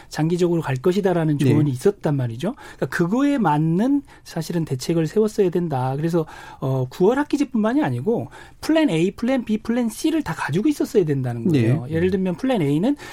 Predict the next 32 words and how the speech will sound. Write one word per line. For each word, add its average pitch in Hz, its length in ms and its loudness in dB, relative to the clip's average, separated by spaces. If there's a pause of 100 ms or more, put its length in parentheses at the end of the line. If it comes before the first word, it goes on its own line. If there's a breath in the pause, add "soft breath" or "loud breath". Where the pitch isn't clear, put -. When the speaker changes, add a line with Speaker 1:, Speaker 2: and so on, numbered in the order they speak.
(140)
Speaker 1:
현재 233 480 0
예고된 208 540 4
대로 170 460 2
학사 - 300 -2
일정이 202 280 0
좀 180 180 2
늦어졌지만 175 580 2
소화하는 247 480 2
것을 180 240 0
플랜 226 300 -2
A라고 175 340 4
Speaker 2:
네. 135 60 6
Speaker 1:
한다면, 143 360 2 (360 loud breath)
플랜 285 320 0
B는 226 480 0 (240 loud breath)
그러면 240 360 -2
일 247 120 0
학기에는 233 500 0
온라인 180 320 2
시스템을 185 400 0
유지하되 156 540 2
이 170 240 0
학기의 254 440 -2
등교 170 300 0
개학 196 220 2
시점을 180 340 -2
다시 151 240 -4
고민하고, 151 560 0
그때도 294 400 0
역시 214 240 2
안 143 160 0
된다면 160 480 2